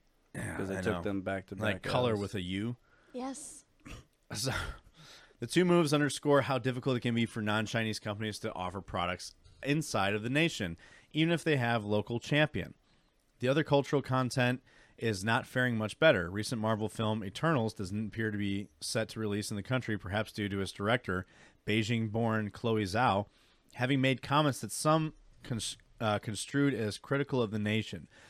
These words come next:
Speaker 1: because apparently Eternals has its first openly gay hero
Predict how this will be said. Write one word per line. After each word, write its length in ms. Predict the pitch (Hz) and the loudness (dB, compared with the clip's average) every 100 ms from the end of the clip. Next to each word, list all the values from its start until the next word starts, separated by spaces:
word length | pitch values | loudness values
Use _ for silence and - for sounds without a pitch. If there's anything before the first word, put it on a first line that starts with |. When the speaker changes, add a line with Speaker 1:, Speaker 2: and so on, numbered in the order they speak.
| - - | -20 -4
Speaker 1:
because 320 | - 135 117 | 2 4 4
apparently 720 | 110 120 127 127 117 113 117 - | 4 2 4 4 4 4 2 -2
Eternals 400 | 110 127 123 107 | -4 0 0 0
has 180 | 107 104 | 0 0
its 120 | 98 | -2
first 300 | - 113 98 - | 0 0 0 -2
openly 440 | 113 - 110 104 | -2 0 0 0
gay 320 | 95 92 95 | -2 0 0
hero 460 | 90 95 87 - - | 0 -2 -4 -6 -14